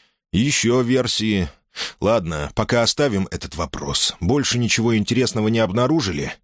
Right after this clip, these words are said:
"Обнаружили", — отозвался Никол. "После того, как вы покинули дом мисс Харпер, Джо Тиндалл начал отрывать половицы".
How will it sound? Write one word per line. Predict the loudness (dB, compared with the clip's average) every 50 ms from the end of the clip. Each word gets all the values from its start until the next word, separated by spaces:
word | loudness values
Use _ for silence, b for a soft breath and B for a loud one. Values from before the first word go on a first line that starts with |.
| _ _ _ _ _ _ _ _ _ _
"Обнаружили", — | -4 -2 -2 0 0 0 0 2 2 2 0 0 0 -2 -2 -4 -6 -6 -10 -12 _
отозвался | _ -4 -2 0 0 0 0 0 0 2 0 0 0
Никол. | 0 0 0 0 0 -2 -4 -4 -4 -4 -6 -8 b b b b b b b
"После | b 0 0 2 2 0
того, | 0 0 0 0 0
как | -2 -2 -2
вы | -2 -2
покинули | -2 -2 -2 -2 0 0 2 2 0
дом | 0 0 0 0 0 0
мисс | 0 0 2 2 2 0
Харпер, | 0 2 0 0 0 -2 -4 -8 -8 -8 -8 -12 -14 -12 -6
Джо | -4 -2 0 2 2 2
Тиндалл | 2 0 0 0 0 0 0 0 0
начал | 2 2 2 0 0 0 0
отрывать | 0 0 -2 -2 0 0 -2 -2
половицы". | -2 -2 0 0 0 0 0 -4 -2 0 0 0 0 -2 -6 -10